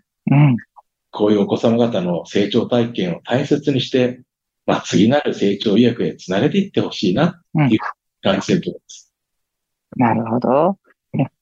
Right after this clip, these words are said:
Speaker 1: あの、人と比べるんではなくて、自らの目的意識や自らの、えー、目標を持って、そこに向かって歩んでる。まあ、それは一日一ミリであったとしても、えー、前に進んでるんであれば、その子にとっての成長であって、成長体験で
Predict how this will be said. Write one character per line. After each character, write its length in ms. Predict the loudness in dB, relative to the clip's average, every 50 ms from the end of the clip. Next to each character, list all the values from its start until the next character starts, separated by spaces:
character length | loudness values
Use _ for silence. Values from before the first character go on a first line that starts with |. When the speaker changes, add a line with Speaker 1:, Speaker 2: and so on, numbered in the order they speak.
| _ _ -2
Speaker 1:
あ 100 | 0 0
の、 120 | 0 -2
人 200 | -2 -2 -2 0
と 140 | 2 0 0 0
比 80 | 2
べ 260 | 2 2 2 2 2
る 140 | 2 4 4
ん 120 | 4 4 2
で 120 | 2 2
は 100 | 2 2
な 120 | 2 0 -2
く 80 | -2
て、 160 | -2 -2 0 2
自 300 | 2 2 2 0 0 0
ら 200 | 2 2 4 2
の 120 | 2 0
目 220 | 0 0 -2 -4 -6
的 380 | -6 -6 -6 -6 -2 0 0 0
意 40 | 0
識 200 | -2 -2 -2 -2
や 80 | -2
自 280 | -2 -2 -4 -4 -2 0 2
ら 220 | 2 2 2 0
の、 260 | 0 0 0 0 0 -2
え 120 | -6 -6
ー、 20 | -8
目 280 | -8 -10 -12 -12 -6
標 200 | -2 2 2 4
を 80 | 4 4
持 140 | 2 0 0
っ 60 | 0
て、 160 | _ -4 -2
そ 120 | -2 -2 0
こ 120 | 0 0
に 120 | 0 2
向 140 | 2 2 2 2
か 120 | 0 0
っ 40 | 0 0
て 80 | 0 0
歩 300 | 0 0 0 -4 -4 -6
ん 80 | -4 -2
で 120 | 0 0
る。 180 | 0 0 -2 -4
ま 80 | -4
あ、 20 | -4
そ 100 | -2 -2
れ 60 | 0
は 60 | 0
一 200 | 0 0 0 0
日 240 | 0 0 -2 -4 -4
一 220 | -4 -4 -4 0
ミ 80 | 2 4
リ 120 | 4 4
で 120 | 4 2 2
あ 40 |
っ 100 | 0 0
た 120 | -2 -4 -4
と 100 | -4 -6
し 80 | -2 0
て 100 | 0 2
も、 240 | 2 2 2 0 -2 _ _ _ _ 0
え 120 | 0 2
ー、 20 | 4
前 180 | 4 2 2
に 80 | 0 -4
進 280 | -8 -12 -10 -6 -4
ん 80 | -4 0
で 120 | 0 0
る 120 | 0 -2 -2
ん 60 | -2
で 60 | 0
あ 100 | 2 2
れ 120 | 2 2 2
ば、 320 | 2 2 0 0 -2 -6
そ 120 | _ -16 -16
の 100 | -14 -12
子 100 | -12 -12
に 60 | -8
と 120 | -8 -8
っ 40 | -6
て 100 | -4 -2
の 80 | -2 -2
成 240 | 0 0 0 0 0
長 240 | -2 -2 0 0
で 140 | 2 2 2
あ 60 | 2
っ 40 | 0
て、 160 | -2 _ -12
成 220 | -4 -2 0 0 0
長 160 | 0 -2 -2
体 260 | 0 0 0 0 -2
験 220 | -2 -6 -6 -4 -2
で 240 | -2 -2 -2 -4